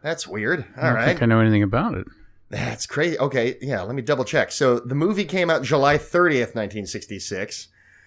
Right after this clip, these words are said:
Speaker 1: The T V <laughs> show came out January twelfth, nineteen sixty-six. Hey, hey, hey, hey, hey, what's going on? Um,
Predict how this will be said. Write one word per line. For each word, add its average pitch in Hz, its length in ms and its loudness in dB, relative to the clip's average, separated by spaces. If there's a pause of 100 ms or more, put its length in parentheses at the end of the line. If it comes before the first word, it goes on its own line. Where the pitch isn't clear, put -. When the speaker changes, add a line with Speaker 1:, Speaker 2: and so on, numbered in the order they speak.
(200)
Speaker 1:
The 123 120 -2
T 185 220 -2
V 170 180 0
<laughs> - 0 -
show 151 260 2
came 147 280 -2
out 143 160 0
January 139 720 2
twelfth, 160 580 0 (220)
nineteen 135 420 0
sixty-six. - 800 -6 (120)
Hey, 294 340 -8
hey, - 320 -16
hey, 151 160 -10
hey, 147 180 -8
hey, 131 240 -10 (100)
what's - 140 -16
going 147 140 -4
on? 120 140 -6 (720)
Um, 120 580 2